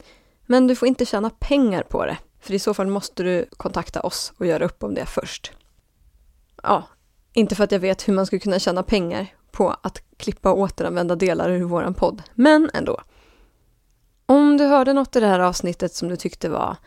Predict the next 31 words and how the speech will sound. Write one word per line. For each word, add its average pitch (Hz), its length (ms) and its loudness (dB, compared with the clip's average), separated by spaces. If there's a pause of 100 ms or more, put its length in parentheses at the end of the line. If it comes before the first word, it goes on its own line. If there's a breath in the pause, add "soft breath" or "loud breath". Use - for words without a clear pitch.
(460 soft breath)
eh, - 240 -18
tankeväckande 302 1000 2
eller 180 560 -2
roligt 208 880 -2 (100)
eller 180 440 -4 (420 soft breath)
frustrerande 196 1300 0
inkomplett 196 1080 -4 (180)
eller 277 500 2 (100)
något 254 160 -2
annat, 262 400 -2 (760 soft breath)
så - 160 -6
får 214 120 4
du 208 80 4
gärna 202 460 2
höra 190 240 0
av - 120 0
dig. - 160 -4 (440 soft breath)
Det 214 100 -4
finns 226 180 2
massor 247 380 0
av 202 100 4
sätt 190 280 -6
att 185 60 -4
få 190 100 -6
tag 185 260 -4
på - 100 -4
oss. - 300 -6 (640)
Bland 196 180 0
annat 185 280 -2
finns 185 380 -6
vi 170 180 -2